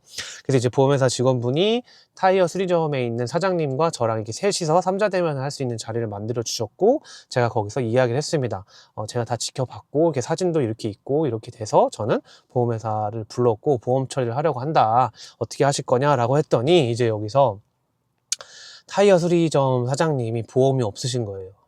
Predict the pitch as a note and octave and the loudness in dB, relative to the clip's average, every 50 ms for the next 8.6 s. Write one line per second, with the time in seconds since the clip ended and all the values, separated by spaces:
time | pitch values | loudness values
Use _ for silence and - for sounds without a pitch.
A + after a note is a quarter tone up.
0 | _ _ _ _ _ _ _ _ _ _ _ _ _ _ _ _ B2 A#2+ C#3 F#3+ | _ _ _ _ _ _ _ _ _ _ _ _ _ _ _ _ -2 0 0 0
1 | A#3+ - A3 D#3 B2 A2+ B2 D3 D#3+ F#3+ F#3+ F#3+ F3 D#3 D3+ D#3 - - - C#3 | 2 0 2 2 2 2 2 4 4 4 4 4 2 0 0 -2 -4 -4 -4 -2
2 | A#2+ A2 F#2+ F#2+ F#2+ F#2+ G#2 _ _ _ _ _ - - - - - _ _ _ | -2 -2 -4 -6 -10 -12 -12 _ _ _ _ _ -18 -16 -16 -16 -18 _ _ _
3 | _ _ _ _ _ C#3+ F3+ G#3 F#3 D3+ C#3 D#3+ F#3 G#3 G#3 G#3 G#3+ G#3 A3 G3 | _ _ _ _ _ 4 4 6 6 4 4 4 4 4 4 4 2 0 -2 2
4 | - F#3+ F3 E3 C#3 A#2 A#2 G#2+ G#2 D3+ - G#3 G3+ F#3+ F3+ D#3 C#3 F3+ G#3 G3 | 2 4 4 4 4 2 2 0 0 -2 -2 0 2 2 2 2 2 0 0 0
5 | D#3 - - D3+ D#3 E3 F3 F3+ F3 E3+ D#3 G3 G3+ A3+ A3 G#3 G#3 F3+ A2+ A2 | 0 2 4 6 8 8 8 8 6 6 4 2 2 2 0 2 0 0 0 -2
6 | A#2+ A#2 A#2+ A#2 G#2+ A2 A2 A2 G#2+ - - C3 B2+ A#2+ C#3+ C3 B2+ B2 A#2+ G#2 | -4 -4 -4 -4 -6 -6 -8 -10 -10 -4 -2 0 0 2 2 2 2 2 0 -2
7 | A2+ A#2 B2+ A#2+ A#2 - - G3 A3 B3 B3 A3 G3+ - - - D#3+ D3+ C#3+ A#2+ | -4 -6 -6 -6 -6 -2 0 2 4 4 4 2 0 -2 -2 -2 0 2 2 2
8 | G#2+ G#2 A2+ A2 A2 G#2+ G2+ G#2+ A2 G#2+ G2+ | 0 0 -2 -6 -6 -6 -4 -4 -4 -4 -4